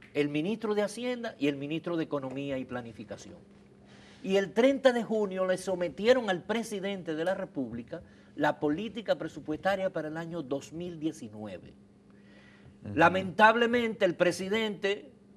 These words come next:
Speaker 1: bateando de seis seis, es decir,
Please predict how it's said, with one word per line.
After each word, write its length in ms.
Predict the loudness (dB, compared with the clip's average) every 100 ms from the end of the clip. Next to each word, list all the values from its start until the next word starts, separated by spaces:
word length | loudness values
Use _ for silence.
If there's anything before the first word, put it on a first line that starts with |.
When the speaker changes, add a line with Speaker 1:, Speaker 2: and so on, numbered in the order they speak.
| -20 -20 -4
Speaker 1:
bateando 680 | 0 2 2 2 2 4 2
de 100 | 2
seis 320 | 2 0 0
seis, 400 | 2 4 2 0
es 120 | -2
decir, 500 | -2 -4 -2 -2 -2